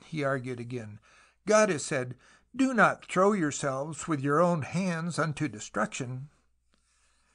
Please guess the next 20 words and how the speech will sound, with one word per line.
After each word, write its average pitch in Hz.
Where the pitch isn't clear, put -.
"God 147
will 185
quench 185
the 214
thirst 135
of 131
the 147
true 143
believer," 139
I 139
answered, 117
"and 160
will 156
protect 160
those 165
who 180
have 151
faith -
in 110
him." 107